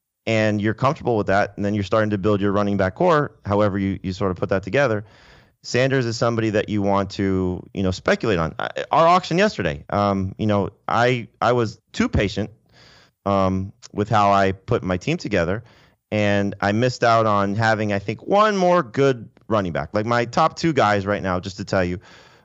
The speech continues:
uh, I don't know if Dave has talked about this or not yet, but my, my top two running backs are Josh Jacobs and Sony Michel. It's half P P R league. And so after missing out on, on several guys, I know it's different than a draft, but I started overspending because I had a lot of money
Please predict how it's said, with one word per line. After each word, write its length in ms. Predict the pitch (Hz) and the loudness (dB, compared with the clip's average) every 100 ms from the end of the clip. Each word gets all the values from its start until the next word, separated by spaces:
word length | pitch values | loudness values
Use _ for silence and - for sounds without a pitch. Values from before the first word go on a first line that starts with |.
| - | -2
uh, 60 | 90 | 2
I 180 | 82 | 2
don't 120 | 95 95 | 2 2
know 220 | 95 87 - | 0 -2 -4
if 140 | 85 | -6
Dave 200 | 95 90 | -2 -2
has 100 | 82 | -2
talked 200 | - 98 | -2 -2
about 140 | 87 80 | -2 -4
this 140 | 87 | -2
or 40 | |
not 120 | 85 71 | -2 -2
yet, 160 | 90 | -2
but 280 | 95 - - | -2 -4 -4
my, 220 | 101 95 | -2 -2
my 200 | 98 110 | 0 -2
top 260 | 107 135 131 | 2 0 0
two 80 | 131 | -2
running 240 | 120 113 | -2 0
backs 240 | 104 101 101 | 0 0 -2
are 60 | |
Josh 260 | 90 101 98 | 0 0 0
Jacobs 460 | 101 92 98 82 - | -2 -2 -4 -6 -6
and 260 | 90 90 | -4 -4
Sony 280 | - 92 92 | -2 -2 -2
Michel. 300 | 87 - 80 | -2 0 0
It's 100 | - | 0
half 260 | 92 90 - | -2 -2 -4
P 100 | 87 | -8
P 140 | 90 | -4
R 100 | 78 | -4
league. 140 | 69 - - - _ - | -6 -12 -20 -20 _ -6
And 120 | 95 | -4
so 380 | 98 107 101 95 - | 0 2 4 2 2
after 800 | 110 113 - 113 107 101 98 - _ - | 0 0 0 0 2 2 -2 -6 _ -8
missing 360 | 107 127 123 110 | -4 -2 -2 0
out 160 | 151 | 0
on, 200 | 123 104 - | 0 -2 -4
on 100 | 101 | -4
several 320 | 110 107 95 | 0 0 0
guys, 400 | 127 139 110 98 | 2 2 2 -2
I 60 | 98 | -2
know 100 | 104 | -2
it's 140 | 98 | -2
different 260 | 107 92 90 | -4 -6 -6
than 100 | 87 | -2
a 40 | |
draft, 320 | 139 165 143 | 0 0 0
but 180 | 101 - - - - - | -4 -6 -8 -20 -20 -4
I 80 | 104 | -4
started 420 | - 127 117 101 _ _ - | 2 2 2 -2 _ _ -2
overspending 920 | 123 175 143 127 - 98 98 98 120 127 - | 2 4 2 0 0 0 0 -2 -4 -12 -14
because 220 | 98 101 | -6 -2
I 40 | |
had 100 | 98 | 2
a 40 | 95 | 2
lot 140 | 90 | 2
of 60 | 101 | 2
money 320 | 147 113 | 0 -2